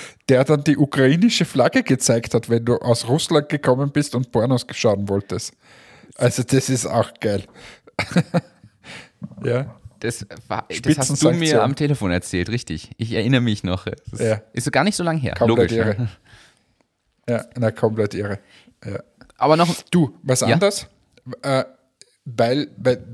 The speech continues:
Speaker 1: irgendwer hat mich kontaktiert und hat gesagt, diese eine Folge, wo wir zum Thema Logistik gesprochen haben, das war so spannend und so.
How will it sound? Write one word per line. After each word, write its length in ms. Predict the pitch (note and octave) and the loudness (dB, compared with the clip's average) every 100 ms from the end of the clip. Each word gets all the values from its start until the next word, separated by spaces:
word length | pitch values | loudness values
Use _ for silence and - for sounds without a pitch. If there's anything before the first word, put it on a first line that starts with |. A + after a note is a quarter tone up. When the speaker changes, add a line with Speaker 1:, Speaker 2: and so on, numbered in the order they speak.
| - | -16
Speaker 1:
irgendwer 720 | C3 D3 A3 G#3+ - B2 D3+ | -10 -6 -4 -6 -6 -4 -2
hat 240 | D3+ C#3+ C3+ | -4 -6 -6
mich 480 | C#3 C#3+ - - - | -6 -8 -12 -20 -6
kontaktiert 800 | B2 B2+ - - B2 C3 E3+ | -6 -4 -10 -10 -6 -4 -4
und 140 | - C3 | -2 -2
hat 120 | B2 | -2
gesagt, 320 | C3 B2+ B2 - - _ | -2 -2 -4 -8 -20 _
diese 260 | C3 A#2 - | -4 -2 -2
eine 220 | G#2+ E3+ | 0 -2
Folge, 400 | - B2 D3+ D3 | 2 0 0 0
wo 100 | B2+ | 2
wir 160 | C3+ C3 | 2 0
zum 220 | C#3 B2+ | -2 -2
Thema 240 | A#2 C3 | 0 2
Logistik 760 | A#2 A2+ D#3+ F3+ - C3+ - - | 2 0 -2 -6 -4 -6 -8 -8
gesprochen 480 | A#2 - - G2+ A#2 | -6 -6 -6 -6 -2
haben, 140 | A#2+ | -2
das 180 | G#2+ - | -4 -6
war 100 | F#2 | -6
so 120 | G#2+ | -4
spannend 540 | G#2+ - G2+ G#2+ G#2+ F#2+ | -6 -4 -4 -2 -2 -4
und 100 | G#2 | -4
so. 160 | B2+ | -6